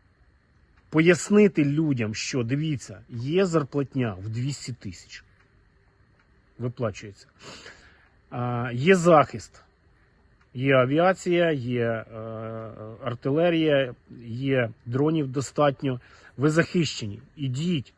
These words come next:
заробляйте гроші, воюйте, все буде добре. З мінімальними втратами ми можемо йти вперед. Але ж про це ніхто не говорить і ніхто нічого не робить.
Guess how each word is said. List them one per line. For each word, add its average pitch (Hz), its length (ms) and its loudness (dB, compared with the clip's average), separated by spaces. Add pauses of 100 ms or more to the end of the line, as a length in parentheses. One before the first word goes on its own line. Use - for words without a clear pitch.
(140)
заробляйте 139 600 0
гроші, 151 420 -2
воюйте, 139 520 0
все 147 240 0
буде 151 200 0
добре. 135 360 0 (340)
З 113 100 -8
мінімальними 156 640 2
втратами 147 540 0
ми 135 140 0
можемо 147 420 0
йти 131 180 -2
вперед. 127 440 -2 (1500)
Але 131 200 -2
ж - 100 -10
про 147 120 -8
це 170 160 -2
ніхто 170 240 -4
не 165 120 0
говорить 170 380 -2
і 156 40 -2
ніхто 156 260 -6
нічого 160 280 -4
не 165 80 0
робить. 127 340 -6